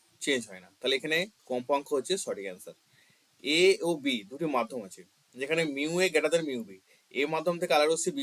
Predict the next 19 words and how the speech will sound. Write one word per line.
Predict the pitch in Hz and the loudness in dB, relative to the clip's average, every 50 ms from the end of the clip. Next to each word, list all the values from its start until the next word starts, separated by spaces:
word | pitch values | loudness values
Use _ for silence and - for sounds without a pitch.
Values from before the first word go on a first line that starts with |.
| 139 | -2
মাধ্যমে | 151 160 170 160 - | 0 0 0 -2 -2
তীর্যকভাবে | 147 131 147 151 160 160 156 - | -4 -2 0 0 2 0 0 -2
প্রতিসৃত | 139 131 143 - 170 156 160 | -6 -8 -8 -8 -2 0 2
হলে | 143 120 123 143 135 117 | 2 4 4 2 2 2
আপাতন | 117 143 139 151 147 | 0 0 -2 -2 0
কোণ | 160 160 160 | 0 -2 0
ও | 151 | -2
প্রতিসরণ | 143 131 139 135 143 143 135 | -4 -6 -8 -10 -14 -8 -4
কোণের | 151 156 160 175 190 - _ _ _ | -2 -2 -2 -2 -4 -8 _ _ _
হয় | 139 139 151 131 | 0 2 2 2
যথাক্রমে | 123 117 135 135 143 147 175 208 226 - _ _ _ _ _ - | 2 0 0 -2 -2 -4 -4 -6 -6 -10 _ _ _ _ _ -2
কোন | 147 156 170 175 147 | 0 0 2 4 2
রাশি, | 135 - - - 131 127 - 147 | 2 2 0 -6 -16 -10 -6 -4
মানে | 143 139 - 151 | -4 -4 -2 -2
কোন | 165 175 170 - | -4 -2 -4 -4
সম্পর্কটা | 143 143 147 143 151 175 175 - | -4 -4 -4 -2 -2 -4 -4 -4
ঠিক | 123 - 107 | -8 -14 -14
হবে? | 92 - 95 _ _ _ - - - - _ _ _ _ _ _ _ _ _ _ _ _ _ _ _ _ _ _ _ _ _ _ _ _ _ _ _ _ _ _ _ _ _ _ _ _ _ _ _ _ _ _ _ _ _ _ | -14 -16 -18 _ _ _ -20 -20 -20 -20 _ _ _ _ _ _ _ _ _ _ _ _ _ _ _ _ _ _ _ _ _ _ _ _ _ _ _ _ _ _ _ _ _ _ _ _ _ _ _ _ _ _ _ _ _ _
তাহলে | - 131 143 | -6 -4 -4